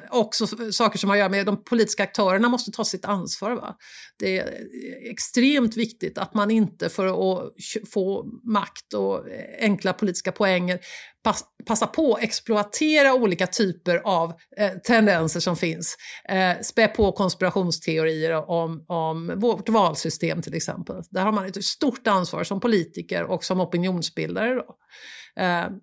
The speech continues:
och sen måste vi ju lite till mans då se till att vi sköter oss och inte delar, eh, en massa dumheter <laughs> på Facebook. Eh, och att vi alla liksom håller ett schysst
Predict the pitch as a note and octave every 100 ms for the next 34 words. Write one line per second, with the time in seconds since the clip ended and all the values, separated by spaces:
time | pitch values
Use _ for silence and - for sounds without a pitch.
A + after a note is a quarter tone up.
0 | - C#4+ D#4 C4 A#3+ A#3+ A3+ G#3+ G#3 F#3
1 | G#3 F#3 F3 G#3 G#3 G3 E3+ F#3 E3+ F3
2 | D#3+ D#3 - E3+ D#3+ - F#3+ F3 F#3+ G3
3 | F#3+ G3 F#3 F3 E3+ G3 F3 E3+ E3+ E3+
4 | - - - - - G3+ F#3 F#3+ - F3
5 | E3+ - - F3+ A3 G3 F3 F#3+ G3 -
6 | - - - - - - F#3 F3+ E3+ F#3+
7 | F3 - - - - F#3+ F#3+ F3+ F3+ -
8 | G3 G#3 G#3 A3+ G#3 - - D#4 G#3+ F#3
9 | C4 D4+ A#3+ A3 G#3+ A3 A3 G#3+ G#3 G#3
10 | - - A#3+ A#3 A3+ - -